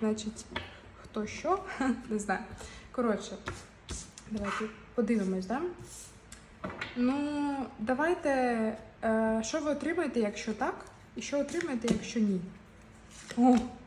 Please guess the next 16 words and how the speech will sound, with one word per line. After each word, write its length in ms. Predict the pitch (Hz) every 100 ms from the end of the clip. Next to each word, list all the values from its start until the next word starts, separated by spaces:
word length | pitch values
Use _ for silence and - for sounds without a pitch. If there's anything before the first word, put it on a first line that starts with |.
| - - - - -
цікаво, 840 | - 262 - 196 202 202 202 208 208
клас. 460 | 214 196 196 - - - - - - - -
Ну, 100 | 233
якщо 340 | 233 233 247
так, 420 | - 202 294 - 240
якщо 540 | 214 190 - 240 240
так, 380 | 226 185 202 240
то 80 | -
ви 140 | 214 214
отримаєте 540 | 220 196 196 202 220
силу 260 | - 202 208
імператора. 600 | 214 269 285 233 185 185
Чи 140 | - 208 -
це 120 | 196
ви 120 | 240
імператор, 480 | 349 330 240 190